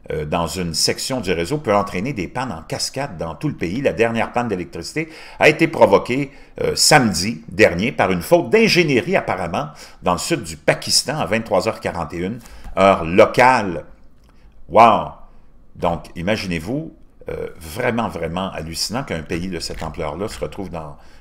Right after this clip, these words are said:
une panne de, d'électricité totale et on, on semble blâmer une, une erreur humaine. Euh, pendant ce temps-là, le lendemain, le neuf janvier, en Pakistan, la plupart de ses deux cent dix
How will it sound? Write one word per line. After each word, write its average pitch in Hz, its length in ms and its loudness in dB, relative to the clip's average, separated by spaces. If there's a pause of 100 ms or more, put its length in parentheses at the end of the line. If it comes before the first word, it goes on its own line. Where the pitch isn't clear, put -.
(120)
une 76 340 -10 (180)
panne 101 200 -4
de, 80 120 -8 (440)
d'électricité 82 800 -10
totale 107 600 -2 (340)
et 107 180 2
on, 85 580 0 (240)
on 90 80 -12
semble 80 720 -6 (400)
blâmer 98 640 4
une, 82 480 -6
une 101 160 0
erreur 117 360 8
humaine. 113 640 0 (1400)
Euh, 50 80 -14 (880)
pendant 87 240 -2
ce - 80 -10
temps-là, 95 240 2
le 131 80 0
lendemain, 104 280 4
le 131 120 4
neuf 139 180 -2
janvier, 113 320 -2
en 123 100 -2
Pakistan, - 440 -6
la - 140 0
plupart 120 240 0
de 101 80 -2
ses 95 180 -8
deux 98 100 -4
cent 92 200 -6
dix 92 260 -12